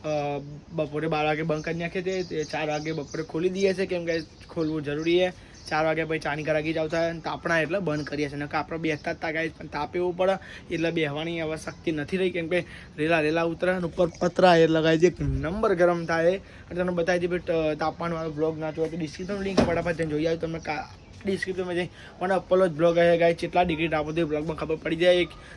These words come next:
શું પડશે એવું વર્તો તો ગાઈસ. અને કુલરે કામ નહોતું કરતું અમારું અને તમે ચેક કરી શકો, આજ મિની બ્લોગ નાખવાનો હતો એટલે થોડી વાર બી હાલ જ બ્લોગ, અ, ચાલુ કર્યો ઘરેથી આવીને. બી હાલ આવે તમે ચેક કરી શકો કેટલા વાગી જાય.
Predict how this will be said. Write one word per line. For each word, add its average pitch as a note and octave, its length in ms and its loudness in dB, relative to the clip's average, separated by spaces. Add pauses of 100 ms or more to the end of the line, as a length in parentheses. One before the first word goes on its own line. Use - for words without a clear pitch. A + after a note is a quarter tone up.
(140)
શું F#3+ 180 0
પડશે D#3 300 -4
એવું D#3 120 2
વર્તો D3+ 200 -2
તો D#3 140 0
ગાઈસ. D3+ 200 -2
અને D#3+ 120 -6
કુલરે F3 360 2
કામ E3+ 200 -2
નહોતું D#3 260 -8
કરતું D#3+ 260 -4
અમારું E3+ 360 0 (340)
અને F3 80 2
તમે E3+ 200 6
ચેક E3+ 240 6
કરી F3+ 160 8
શકો, D#3+ 220 6
આજ D#3 160 6
મિની D#3+ 280 6
બ્લોગ F3+ 220 6
નાખવાનો F3 300 0
હતો F#3 100 0
એટલે F3 140 0
થોડી E3+ 180 0
વાર E3 160 2
બી E3+ 180 0
હાલ E3+ 180 2
જ D#3 40 -6
બ્લોગ, E3 220 0
અ, D#3 300 4
ચાલુ D#3 380 -2
કર્યો E3 280 2
ઘરેથી D#3 380 4
આવીને. F#3+ 280 4 (380)
બી E3 160 4
હાલ D3+ 120 6
આવે D3+ 120 4
તમે D#3+ 180 -6
ચેક D#3+ 220 -6
કરી E3 100 4
શકો F3 120 8
કેટલા D#3 240 6
વાગી C#3+ 280 8
જાય. C3 300 4